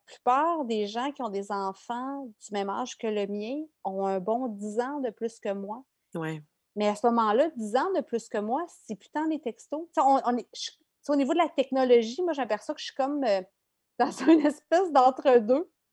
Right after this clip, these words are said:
Speaker 1: tu sais. Et ça, c'est, j'apprends à le naviguer, j'apprends à être meilleure avec ça. Puis je pense que c'est important parce qu'on l'a appris pendant la pandémie, justement, que t'as, t'as raison, le petit détail au quotidien, je m'aperçois avec ma filleule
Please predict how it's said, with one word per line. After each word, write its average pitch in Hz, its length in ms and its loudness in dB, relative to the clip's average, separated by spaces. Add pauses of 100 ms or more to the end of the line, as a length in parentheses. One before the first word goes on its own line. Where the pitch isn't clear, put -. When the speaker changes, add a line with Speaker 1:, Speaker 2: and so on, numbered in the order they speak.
Speaker 1:
tu 302 60 -2
sais. 415 160 -4 (640)
Et 214 120 2
ça, 269 180 2
c'est, 233 380 0
j'apprends 226 580 4
à 285 80 8
le 254 60 2
naviguer, 220 420 0
j'apprends 247 320 4
à 330 60 6
être 320 80 -4
meilleure 208 720 4
avec 175 300 -2
ça. 285 200 0
Puis - 120 -16
je - 40 -14
pense 262 160 2
que 262 100 -4
c'est 233 200 -2
important 226 460 -2
parce - 180 -10
qu'on 208 140 -4
l'a 196 120 4
appris 190 220 0
pendant 233 180 -6
la 196 120 -2
pandémie, 202 360 -6
justement, 214 360 -6
que - 120 -6 (920)
t'as, 240 140 2
t'as 247 160 4
raison, 233 380 6
le 269 160 6
petit - 260 -16
détail 247 380 2
au 269 120 2
quotidien, 247 500 -4
je 262 80 -4
m'aperçois 208 320 -2
avec 254 180 -2
ma 196 160 -4
filleule 240 580 -2